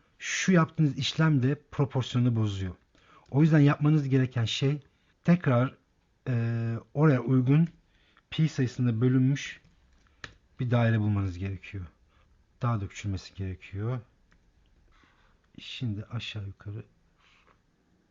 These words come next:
şu şekilde oturtacaksınız.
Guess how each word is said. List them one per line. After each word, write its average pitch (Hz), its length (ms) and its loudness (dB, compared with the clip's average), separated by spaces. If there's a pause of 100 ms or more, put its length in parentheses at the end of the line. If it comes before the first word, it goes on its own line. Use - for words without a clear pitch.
(800)
şu 165 140 -4
şekilde 107 380 -8
oturtacaksınız. 131 1160 -6